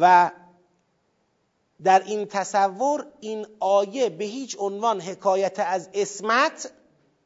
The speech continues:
بگید نمی کند.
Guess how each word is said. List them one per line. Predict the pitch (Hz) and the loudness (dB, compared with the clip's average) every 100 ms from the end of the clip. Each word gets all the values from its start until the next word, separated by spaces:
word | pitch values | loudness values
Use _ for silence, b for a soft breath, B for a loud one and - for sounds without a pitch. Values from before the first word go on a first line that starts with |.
| _ _ _ | _ _ _
بگید | 185 175 151 - - _ _ _ _ _ - | -6 -4 -4 -8 -20 _ _ _ _ _ -12
نمی | 240 339 370 311 226 | -2 0 0 -2 -6
کند. | 240 240 233 - | -10 -10 -14 -18